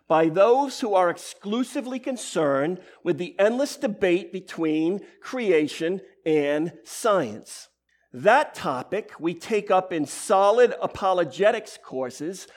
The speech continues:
by persons like Eric Chabot. In sound biblical studies, we focus on the text itself, on its own terms, and what it was intended to show and teach us.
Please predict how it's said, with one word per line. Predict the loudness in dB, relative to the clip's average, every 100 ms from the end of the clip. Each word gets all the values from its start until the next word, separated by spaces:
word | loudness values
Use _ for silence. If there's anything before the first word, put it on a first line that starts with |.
| -20 0
by | 2 2
persons | 0 -4 -4 -4 -6 -6 -4
like | -2 -2 -4 -10 -6
Eric | -4 -4 -6
Chabot. | -6 0 2 2 0 -10 _ _ _ _ 0
In | 0
sound | 0 0 2 4 2 0
biblical | -2 -2 -4 -4
studies, | -8 -10 -10 -10 -12 -14 -18 _ _ -12
we | -2 0 0
focus | 2 2 2 -2 -4
on | -4 -6
the | -6
text | -4 -4 -6 -14
itself, | -14 -4 0 2 0 -4 -20 _ _ _
on | -4 -4
its | -6 -2
own | 2 2 2
terms, | -6 -4 -4 -4 -8 -12 _ -6
and | -4 0
what | 2 2
it | 0
was | -6
intended | -8 -10 -10 -8 -6 -6 -8 -14 _ _
to | -16 -14
show | -10 -4 -2 -2 -6 -12 _ _ -8
and | -6 -6 -10 -12 _
teach | -12 -10 -10 -14
us. | -18 -20